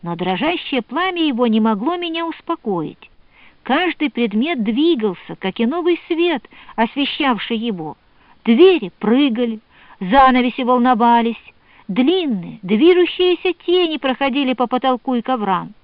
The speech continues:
Мне становилось почти дурно, и я избавилась от обморока только самим ужасом. В эту минуту небольшой шум, предшествующий звону часов,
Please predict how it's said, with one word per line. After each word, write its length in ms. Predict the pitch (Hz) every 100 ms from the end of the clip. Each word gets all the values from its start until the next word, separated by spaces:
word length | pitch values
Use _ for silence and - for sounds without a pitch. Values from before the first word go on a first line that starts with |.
| _ _ _ _ - -
Мне 340 | 180 202 202 -
становилось 680 | 208 202 202 240 233 214 -
почти 440 | 202 - - 220
дурно, 520 | 170 214 190 180 170 - - - -
и 60 | 240
я 220 | 240 269 -
избавилась 680 | 262 220 214 277 262 247 240 -
от 160 | 247 -
обморока 680 | 254 320 262 269 240 214 196
только 420 | - 320 302 311 277
самим 400 | 277 233 240 262 -
ужасом. 640 | 233 202 170 156 - 156 - _ _ _ - - - _
В 160 | 190 160
эту 280 | 240 - 226
минуту 540 | 233 233 302 330 269
небольшой 640 | 240 226 254 - 302 302
шум, 520 | - - 311 254 170 - - - -
предшествующий 1000 | 247 233 - 311 - 269 277 254 285 240
звону 400 | 220 262 247 240
часов, 540 | - 226 - 330 330